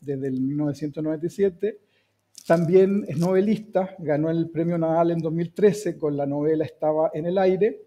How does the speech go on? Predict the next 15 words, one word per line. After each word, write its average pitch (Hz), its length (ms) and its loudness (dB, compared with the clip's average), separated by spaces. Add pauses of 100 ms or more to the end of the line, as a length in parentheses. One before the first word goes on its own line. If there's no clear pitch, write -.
(420)
y 254 400 -2
el 175 120 2
año 196 260 2
dos 185 140 0
mil 190 200 -2
veinte 208 760 2 (260)
el 160 220 -4
Premio 180 380 0
Nacional 165 640 -2
de 156 340 -4 (120)
Periodismo 160 800 -2 (200)
Cultural, 135 640 -6 (520)
eh, 127 260 -12 (260)
de 147 100 -14
España. 127 360 -6